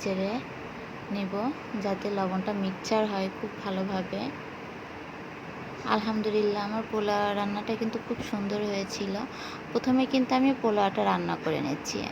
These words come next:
এই জন্য বলছি আপনারা না টেনে সম্পূর্ণ ভিডিওটা দেখবেন। এবার কিন্তু আমি সুন্দর করে ঢাকনা দিয়ে ঢেকে দিব। আর হ্যাঁ, ঢাকনার যে ছিদ্রটা ছিল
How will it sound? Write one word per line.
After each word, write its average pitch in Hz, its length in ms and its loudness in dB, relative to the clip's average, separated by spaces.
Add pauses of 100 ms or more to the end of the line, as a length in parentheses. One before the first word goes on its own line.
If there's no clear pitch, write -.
এই 214 120 6
জন্য 240 200 8 (140)
বলছি 254 340 2
আপনারা 214 360 2
না 208 220 2 (200)
টেনে 208 280 0 (600)
সম্পূর্ণ 202 420 2
ভিডিওটা 190 480 2
দেখবেন। 143 500 0 (1500)
এবার 226 300 4
কিন্তু 262 340 6 (340)
আমি 208 220 2 (500)
সুন্দর 214 320 2 (100)
করে 226 220 4 (760)
ঢাকনা 202 360 0
দিয়ে 196 280 4
ঢেকে 196 360 0
দিব। 180 220 -2 (720)
আর 208 100 4
হ্যাঁ, 208 260 2
ঢাকনার 208 460 0
যে 226 220 4
ছিদ্রটা 208 480 2
ছিল 208 240 0